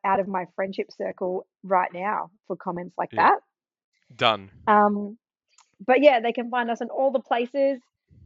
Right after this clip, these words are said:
Speaker 1: Send us messages. Let us know how we can be better, or if you like what we're doing. And, um, I think that's about it.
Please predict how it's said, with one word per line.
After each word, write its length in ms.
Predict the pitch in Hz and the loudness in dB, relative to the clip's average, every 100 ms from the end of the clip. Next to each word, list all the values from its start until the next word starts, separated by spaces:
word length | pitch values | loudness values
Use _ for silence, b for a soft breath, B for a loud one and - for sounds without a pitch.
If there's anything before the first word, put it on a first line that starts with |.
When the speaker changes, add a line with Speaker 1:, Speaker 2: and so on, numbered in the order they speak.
| _ _ _ _ _ - | _ _ _ _ _ 0
Speaker 1:
Send 200 | 262 262 | 0 0
us 100 | 269 | -4
messages. 580 | 254 269 226 262 262 247 | -8 -6 -2 0 0 -2
Let 180 | 254 247 | -4 -4
us 120 | 240 | -4
know 420 | 247 233 233 233 240 233 | -4 -2 0 -2 -2 -2
how 180 | 240 233 | 0 0
we 120 | 240 | -2
can 200 | 254 233 | -6 -4
be 200 | 233 214 | -4 -4
better, 540 | 190 226 - 269 320 - - | -2 -2 2 2 2 -2 -2
or 200 | 226 226 | 0 0
if 120 | 220 | -2
you 100 | 226 | -2
like 180 | 214 214 | -2 -2
what 120 | 226 | -4
we're 80 | 208 | -4
doing. 400 | 214 247 311 381 - _ - - - - | 0 0 0 -4 -14 _ -20 -20 -18 -6
And, 300 | 220 220 220 | -4 -2 0
um, 400 | 226 220 220 - _ _ _ - | 0 -2 -6 -14 _ _ _ -14
I 60 | 226 | -4
think 200 | 269 254 | -2 0
that's 180 | 269 | 0
about 220 | 233 285 277 | 2 2 2
it. 180 | 494 | 0